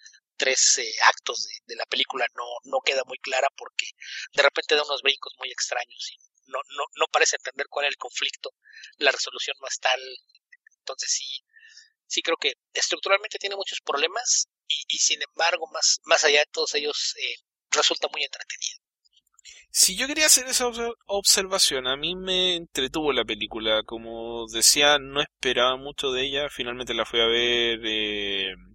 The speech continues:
Speaker 2: en una tarde gris y fría en Santiago. No s-, tú no sabes por qué, porque estás en verano, ¿cierto?
Speaker 1: Sí, nosotros estamos pasando por una ola de calor,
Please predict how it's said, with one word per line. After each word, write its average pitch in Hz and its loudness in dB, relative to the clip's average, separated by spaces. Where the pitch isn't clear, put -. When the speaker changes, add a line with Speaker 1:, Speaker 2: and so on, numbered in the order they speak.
Speaker 2:
en 117 0
una 120 2
tarde 117 4
gris 120 4
y 120 -10
fría 127 2
en 120 -2
Santiago. 127 2
No 110 -4
s-, - 4
tú 139 0
no 131 2
sabes 135 6
por - -4
qué, 127 2
porque 107 -14
estás 110 -6
en 101 -8
verano, 107 -2
¿cierto? - -12
Speaker 1:
Sí, - -8
nosotros 127 -2
estamos 131 -6
pasando 131 -2
por 123 -4
una 127 -2
ola 127 2
de 113 -8
calor, 120 2